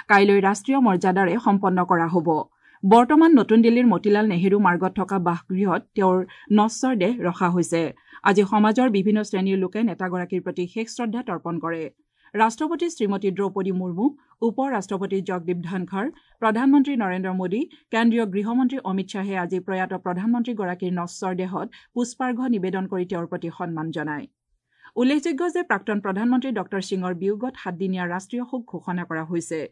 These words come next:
এই সময়ছোৱাত সকলো চৰকাৰী কাৰ্যালয়, গুৰুত্বপূৰ্ণ অনুষ্ঠান প্ৰতিষ্ঠান আদিৰ লগতে বিদেশত থকা ভাৰতীয় দূতাবাসসমূহতো ৰাষ্ট্ৰীয় পতাকা অৰ্ধনমিত কৰি ৰখা হ'ব। ইয়াৰ লগতে আমোদ প্ৰমোদমূলক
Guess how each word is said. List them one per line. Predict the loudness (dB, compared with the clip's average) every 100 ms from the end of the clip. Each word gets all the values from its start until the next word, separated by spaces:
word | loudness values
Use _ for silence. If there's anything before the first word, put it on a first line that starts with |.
| _ _ _
এই | -2 -2 0
সময়ছোৱাত | 0 -2 -2 -4 -4 _ _ -6
সকলো | -4 0 -2
চৰকাৰী | -2 -4 -4 -4 -4
কাৰ্যালয়, | -4 -6 -4 -2 -4 -6 _ -2
গুৰুত্বপূৰ্ণ | -2 -2 -4 0 0
অনুষ্ঠান | 0 -4 -4 -6
প্ৰতিষ্ঠান | -6 -6 -8 -6 -8
আদিৰ | -6 -4 -4
লগতে | -4 -6 -6 -6
বিদেশত | -4 -6 -8 -10
থকা | -10 -6 -8
ভাৰতীয় | -6 -6 -4 -4
দূতাবাসসমূহতো | -6 -6 -6 -8 -6 -6 -2 -2 -2 -4 -6 -10 -12 -4
ৰাষ্ট্ৰীয় | -2 -2 -4 -4
পতাকা | -4 -6 -8 -8 -8 -6
অৰ্ধনমিত | -6 -2 -2 -2 -4
কৰি | -6 -4 -4
ৰখা | -6 -6 -8
হ'ব। | -6 -6 -6 -8 _ _ _ -6
ইয়াৰ | -2 0
লগতে | 0 -2 -2 -4 -6 -10 -8 -2
আমোদ | 2 2 2
প্ৰমোদমূলক | -2 -2 -2 -2 -4